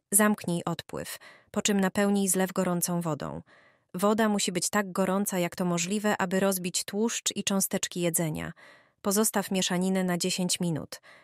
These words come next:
Wtedy wzmocnisz jej efekt. Następnie całkowicie spuść wodę.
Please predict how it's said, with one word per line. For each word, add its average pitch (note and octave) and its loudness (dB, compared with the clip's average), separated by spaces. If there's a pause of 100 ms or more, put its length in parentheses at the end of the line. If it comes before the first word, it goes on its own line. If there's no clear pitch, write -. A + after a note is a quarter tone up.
Wtedy G#3+ 2
wzmocnisz F#3+ 0
jej F3 0
efekt. - -4 (320)
Następnie A#3 4
całkowicie A3+ 2
spuść A3 0
wodę. F#3 -2